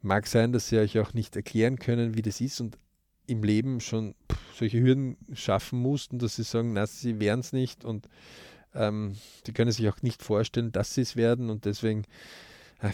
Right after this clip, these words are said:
Kind, sei ruhig und mach einen gescheiten Job. Ähm, es gibt Möglichkeiten, solche Dinge zu studieren. Es gibt Möglichkeiten, Expeditionen auf einen Berg hinaufzugehen,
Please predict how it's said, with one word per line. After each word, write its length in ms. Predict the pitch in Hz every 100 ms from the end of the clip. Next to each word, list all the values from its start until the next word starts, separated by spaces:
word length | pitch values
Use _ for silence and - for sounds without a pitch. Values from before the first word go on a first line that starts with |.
| -
Kind, 280 | - 117 -
sei 200 | 101 98
ruhig 320 | 98 110 -
und 300 | 101 101 - - 110
mach 260 | 101 98 98
einen 100 | 107
gescheiten 340 | - 87 101
Job. 340 | - 98 - - - _ _ _ _ _ _ _ _ _ _ _ _ _ _ _ _ _ _ _ _ _ _ _ _ _ _ _ _ _ _ _ _ _ _ _ _ _ _ _ _
Ähm, 320 | 104 104 104 - _ _ 107
es 200 | - -
gibt 340 | - 160 - 120
Möglichkeiten, 720 | 117 117 123 - 113 110 123
solche 300 | - 101 101
Dinge 240 | 107 104
zu 160 | - 101
studieren. 500 | - 104 92 92 85 _
Es 200 | 107 101 - _
gibt 320 | - 160 - 120
Möglichkeiten, 760 | 117 117 117 - 113 107 104
Expeditionen 1000 | 98 - - 104 98 - 104 117 117 113
auf 160 | 110 -
einen 240 | 107 107
Berg 280 | - 98 113
hinaufzugehen, 800 | 104 101 113 - 117 107 110